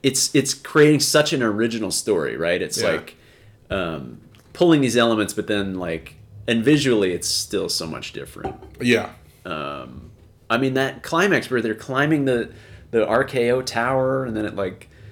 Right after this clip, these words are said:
Speaker 1: you know,
Speaker 2: <laughs>
Speaker 1: collapses into the pool, swimming pool.
Speaker 2: Yeah.
Speaker 1: That's just so, it's such an original bit of, like,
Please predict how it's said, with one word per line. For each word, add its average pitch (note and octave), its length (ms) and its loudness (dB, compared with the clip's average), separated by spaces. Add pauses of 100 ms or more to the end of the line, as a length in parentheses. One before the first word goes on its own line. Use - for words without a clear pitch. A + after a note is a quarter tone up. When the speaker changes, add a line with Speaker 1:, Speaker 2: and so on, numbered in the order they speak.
(120)
Speaker 1:
you C3 120 -2
know, G#2 100 -4
Speaker 2:
<laughs> - 120 -8
Speaker 1:
collapses A2+ 480 0
into A#2 180 -2
the G#2 100 -4
pool, A#2 380 -2
swimming A#2+ 420 -4
pool. A2+ 580 0 (100)
Speaker 2:
Yeah. A2+ 320 -2
Speaker 1:
That's D3 220 -2
just - 260 -2
so, C#3 240 0
it's - 160 -8
such C#3+ 300 -4
an A#2 100 -4
original G#2+ 720 -6 (680)
bit A2 240 2
of, F#2+ 240 -4
like, E2 260 -4